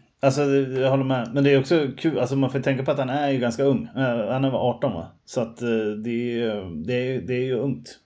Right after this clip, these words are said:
Eh, så, eh, kan han ta steg därifrån som ändå kändes som att han liksom var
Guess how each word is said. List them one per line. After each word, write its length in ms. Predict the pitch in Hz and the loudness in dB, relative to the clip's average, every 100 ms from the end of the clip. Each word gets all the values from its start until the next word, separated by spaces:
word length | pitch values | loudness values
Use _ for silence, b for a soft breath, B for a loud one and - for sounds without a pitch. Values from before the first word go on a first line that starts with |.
| 107 | -6
Eh, 360 | 120 110 95 104 | -4 -4 -6 -8
så, 520 | - 120 107 107 101 | -6 -4 -4 -4 -4
eh, 60 | 90 69 _ _ B B B B - | -8 -14 _ _ B B B B -4
kan 180 | 127 120 | -2 0
han 180 | 113 | 0
ta 160 | 120 139 | 2 0
steg 420 | 139 160 156 110 | 0 -2 0 0
därifrån 580 | 113 110 - 113 110 107 | 0 -2 -2 -2 -2 -6
som 160 | 127 117 | -6 -2
ändå 260 | 113 113 | -2 -2
kändes 500 | 113 135 117 127 165 | -2 -2 0 0 0
som 140 | 165 117 | 0 0
att 160 | 107 | -2
han 120 | 113 104 | -4 -6
liksom 280 | 101 110 | -6 -6
var 300 | 104 98 - | -2 -4 -4